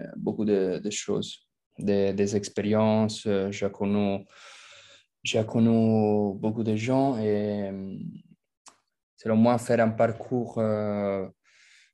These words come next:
un double, un double parcours comme ça, un double diplôme, il te donne, euh,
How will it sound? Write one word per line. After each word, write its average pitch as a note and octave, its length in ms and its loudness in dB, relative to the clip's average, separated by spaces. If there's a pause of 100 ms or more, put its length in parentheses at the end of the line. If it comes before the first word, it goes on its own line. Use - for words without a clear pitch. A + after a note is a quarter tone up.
(260)
un A2+ 120 -4
double, A#2+ 380 2
un G2+ 640 -2
double A#2 280 0
parcours G#2+ 460 -2
comme G#2+ 180 -4
ça, A#2 320 2
un A2+ 40 4
double G#2+ 280 4
diplôme, A2+ 800 2 (180)
il G#2 380 -8
te A2 100 2
donne, A2+ 340 4
euh, G2+ 800 -2